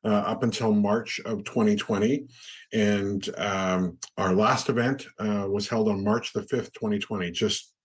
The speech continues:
pretty much a week before, uh, things really shut down across much of the country. Um, that, that event put us over the one million dollar mark in terms of funds raised through the Paratough Cup, uh, which was super exciting.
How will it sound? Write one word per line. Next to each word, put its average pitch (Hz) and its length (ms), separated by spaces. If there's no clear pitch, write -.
pretty 143 180
much 139 140
a 101 80
week 101 380
before, 90 520
uh, 85 360
things 107 240
really 104 420
shut 101 280
down 98 440
across 92 380
much 95 240
of 90 40
the 87 60
country. 90 540
Um, 85 520
that, 107 380
that 104 260
event 110 340
put - 140
us 113 160
over 113 240
the 107 100
one 104 300
million 208 320
dollar 156 280
mark 117 360
in 104 80
terms 104 260
of 98 140
funds 101 340
raised 92 320
through 104 120
the 95 80
Paratough 107 440
Cup, - 280
uh, 98 100
which 98 220
was 104 120
super 107 280
exciting. 117 520